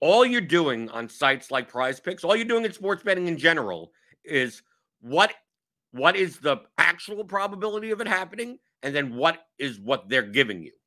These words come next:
Like, is, are you getting, uh, paid out more than the actual probability of it happening, right? Now, sports books and sites like this, uh, are pretty smart,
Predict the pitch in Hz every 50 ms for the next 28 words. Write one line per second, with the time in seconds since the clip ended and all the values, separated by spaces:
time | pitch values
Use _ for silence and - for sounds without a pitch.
0 | _ - 90 95 92 - _ _ - 107 98 - _ _ _ _ _ _ _ -
1 | 127 151 175 208 220 175 156 180 170 165 165 160 170 262 226 - _ _ _ _
2 | _ _ _ _ _ _ _ _ _ _ _ _ - 117 117 113 113 - _ -
3 | - 156 156 160 156 147 143 139 143 143 139 143 143 143 135 123 127 123 127 120
4 | 120 120 - - 113 95 - 123 110 110 101 95 101 104 98 98 92 95 92 87
5 | 90 85 85 90 - - _ _ _ _ _ _ - 107 113 113 113 - _ _
6 | _ - 127 127 120 120 120 - _ _ _ _ _ _ _ _ - - 156 202
7 | 220 - - - 110 107 - _ - - - 107 107 - - 113 107 107 - 113
8 | 101 92 95 123 143 226 - - - _ _ _ _ _ _ - 104 107 104 104
9 | 104 104 104 _ _ _ - - - - - 294 285 277 - - 269 269 208 -